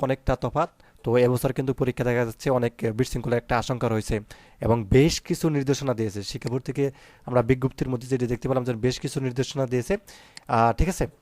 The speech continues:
আর একশো চুয়াল্লিশ ধারাটা কি সেটা তোমরা অনেকেই জানো হয়তো বা অনেকেই জানো না। তো এক্ষেত্রে দেখা যাচ্ছে যে, আহ, মূলত হচ্ছে এসএসসি দুই হাজার পঁচিশ পরীক্ষা চলাকালীন সময় পরীক্ষা কেন্দ্রের আশপাশে এবং পরীক্ষা কেন্দ্রে মূলত একশো চুয়াল্লিশ ধারা, আহ, অর্থাৎ জারি থাকবে।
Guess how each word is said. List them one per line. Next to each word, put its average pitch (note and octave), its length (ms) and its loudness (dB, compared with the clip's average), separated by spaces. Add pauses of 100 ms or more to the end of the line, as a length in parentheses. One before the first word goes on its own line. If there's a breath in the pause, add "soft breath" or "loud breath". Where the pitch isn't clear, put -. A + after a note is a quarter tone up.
(560)
আর A#2+ 140 6
একশো B2+ 200 2
চুয়াল্লিশ C#3+ 340 4
ধারাটা C#3 260 4
কি F3+ 160 -4
সেটা C#3 280 0
তোমরা C3+ 240 0
অনেকেই C3+ 320 0
জানো B2+ 220 2
হয়তো B2+ 200 -2
বা C3 100 0
অনেকেই A#2+ 380 -4
জানো A2 200 -2
না। D3+ 140 0 (520 loud breath)
তো C#3+ 260 4
এক্ষেত্রে E3+ 400 2
দেখা D#3+ 200 4
যাচ্ছে D#3 220 -4
যে, F3 80 2
আহ, C#3+ 420 0
মূলত D3+ 260 2
হচ্ছে D3+ 140 2
এসএসসি D3+ 480 -2
দুই D3+ 200 -4
হাজার C3 160 0
পঁচিশ D3+ 300 -6
পরীক্ষা C#3+ 300 0
চলাকালীন C#3 320 0
সময় C#3 280 0
পরীক্ষা B2+ 280 -2
কেন্দ্রের C3 300 0
আশপাশে B2+ 440 2 (320 loud breath)
এবং B2+ 260 4
পরীক্ষা D3+ 280 6
কেন্দ্রে F#3 400 4
মূলত E3 260 2
একশো C#3+ 300 0
চুয়াল্লিশ C3+ 300 0
ধারা, C3 240 4 (340 loud breath)
আহ, A#2 520 6
অর্থাৎ A#2 220 -4
জারি B2+ 160 4
থাকবে। B2 320 2